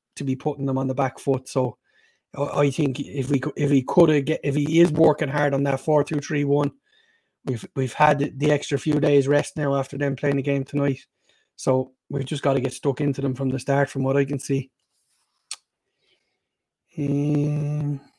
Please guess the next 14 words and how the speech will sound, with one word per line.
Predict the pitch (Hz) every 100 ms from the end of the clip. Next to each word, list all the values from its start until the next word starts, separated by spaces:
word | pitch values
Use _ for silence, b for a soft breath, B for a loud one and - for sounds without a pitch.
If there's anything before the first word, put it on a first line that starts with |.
| _ _ _ _ _ _ _ _ _ _ _ _ _ _ _ _ _ _ _ _ _ _ _ _ _ _ _ _ _ _ _ _ _ _ _
what | 147
else | 139 -
have | 147
we |
got | 135 143 135 - -
here? | - 147 143 B B _ _ _ _ - _ _ _ _ _ _ _ -
Jason | 165 160 160
says, | 165
"Please, | - 170 170
no, | 170 165
I | 165 156
agree | 139 151 160 170
with | 165 165
you. | 165